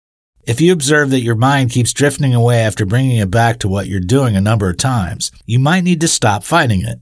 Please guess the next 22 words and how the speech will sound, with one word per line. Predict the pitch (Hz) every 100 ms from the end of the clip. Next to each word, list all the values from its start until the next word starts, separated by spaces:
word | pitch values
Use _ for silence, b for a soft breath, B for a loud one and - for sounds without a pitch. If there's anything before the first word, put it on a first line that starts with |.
| -
Instead, | 127 127 170 165
you | 156
can | 156
leverage | 135 147 151 123
the | 135
experience | 127 - 151 143 123 -
to | -
understand | 135 160 156 - 151 135 107
your | 113
thought | 120 147 135 -
pattern. | 87 85 - - _ _ _ _ _ _ -
Observe | 127 123 143 160 147
the | 131
kind | 147 147 160
of |
things | 156 139 127
that | 123
are | 120
taking | 127 123 127
your | 123 120
focus | 147 139 101 -
away. | 90 92 95